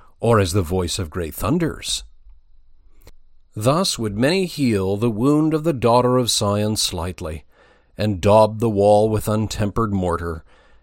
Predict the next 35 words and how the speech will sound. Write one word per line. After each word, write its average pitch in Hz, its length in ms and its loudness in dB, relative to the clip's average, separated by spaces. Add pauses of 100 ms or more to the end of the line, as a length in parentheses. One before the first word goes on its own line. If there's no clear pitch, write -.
(120)
and 98 180 -4
so 127 220 2
far 123 340 4
comply 127 640 2
with 123 200 0
the 131 100 -6
sinful 135 480 0
humors 139 520 0
and 135 140 -2
inclinations 139 800 -2
of 139 140 -4
men, 143 540 -2 (420)
as, 147 500 0
in 135 140 0
effect, 139 580 -2
to 147 140 -4
harden 165 420 0
them 123 180 2
in 120 140 0
evil, 147 560 -2 (320)
and 131 160 0
to 139 60 0
strengthen 170 560 0
their 131 180 2
hands 139 480 0
in 120 120 2
their 117 140 0
wickedness. 131 760 -6 (760)
Or 151 160 2
at 113 140 0
least, 190 420 0 (340)
if 123 140 -2
men 123 280 4
be 110 120 0
moralized, 101 840 0